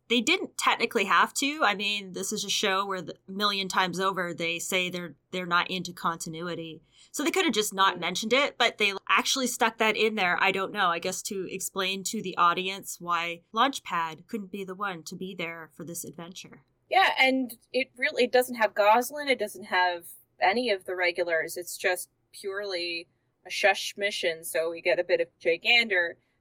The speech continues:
Speaker 2: but it's primarily Darkwing and Grizzlycoff, which is kind of interesting.
Speaker 1: I think it's the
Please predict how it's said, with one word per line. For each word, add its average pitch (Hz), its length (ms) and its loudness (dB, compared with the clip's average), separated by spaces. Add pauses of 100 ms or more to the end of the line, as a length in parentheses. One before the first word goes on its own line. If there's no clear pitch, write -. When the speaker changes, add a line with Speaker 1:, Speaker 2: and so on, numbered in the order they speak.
Speaker 2:
but 185 120 0
it's 185 120 -6
primarily 180 880 0 (140)
Darkwing 175 500 -2
and 170 100 -20
Grizzlycoff, 170 640 -8
which 170 200 -10
is 165 120 -14
kind 165 220 -2
of 165 80 -20
interesting. 170 600 -14 (200)
Speaker 1:
I 226 80 4
think 294 260 -2
it's - 180 0
the - 180 -2